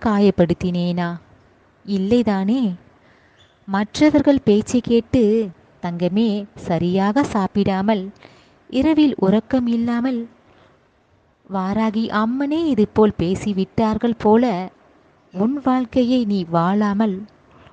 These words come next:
ஒவ்வொரு நாட்களை மகிழ்ச்சி இல்லாமல் நீ வாழ்கிறாய்.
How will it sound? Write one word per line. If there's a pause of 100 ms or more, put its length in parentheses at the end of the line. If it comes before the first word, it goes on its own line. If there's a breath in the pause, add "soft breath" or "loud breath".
(140 soft breath)
ஒவ்வொரு
நாட்களை
மகிழ்ச்சி
இல்லாமல்
நீ (120)
வாழ்கிறாய்.